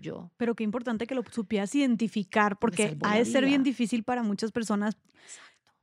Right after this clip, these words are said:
Speaker 2: como que piensan que esta, que esto sí ya es parte de su identidad y, pues, te vienes todavía más para abajo, ¿no? O sea, como el no
Speaker 1: Exacto.
Speaker 2: poder diferenciar, tú con todo lo, lo que traías tú trabajado ya
Speaker 1: Exacto,
Speaker 2: anteriormente, fue
Speaker 1: amor.
Speaker 2: una herramienta superpoderosa para ti.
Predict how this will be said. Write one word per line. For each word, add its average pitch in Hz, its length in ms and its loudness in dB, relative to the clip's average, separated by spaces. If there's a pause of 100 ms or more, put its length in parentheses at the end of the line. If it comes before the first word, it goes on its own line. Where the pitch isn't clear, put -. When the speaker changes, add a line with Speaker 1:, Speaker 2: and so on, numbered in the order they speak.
(120)
Speaker 2:
como 233 220 0
que 202 100 -2
piensan 220 340 0
que 240 80 -2
esta, 175 300 -2
que - 180 -8
esto 214 200 -2
sí 262 180 0
ya 285 100 2
es - 80 -6
parte 247 280 -4
de 247 80 0
su 240 100 -8
identidad 202 640 -2
y, 208 80 -8
pues, 196 160 -4
te 190 80 -6
vienes 190 220 -6
todavía 226 260 -4
más 208 160 -4
para 208 160 -8
abajo, 196 260 -8
¿no? 185 140 -6
O 196 40 -6
sea, 196 120 -2
como 208 220 -2
el 214 80 -2
no 220 80 -2
Speaker 1:
Exacto. 226 160 -10
Speaker 2:
poder 254 240 -8
diferenciar, 220 960 -8
tú 190 180 -8
con 247 200 -2
todo 240 200 -6
lo, 277 260 -8
lo 220 180 -10
que 220 100 -14
traías 208 400 -10
tú 233 100 -14
trabajado 214 800 -6
ya 220 180 -4
Speaker 1:
Exacto, 214 220 -4
Speaker 2:
anteriormente, 208 540 -2
fue 214 100 -6
Speaker 1:
amor. 208 60 -6
Speaker 2:
una 202 40 -6
herramienta 214 340 -8
superpoderosa 208 640 -12
para 185 200 -4
ti. 262 200 2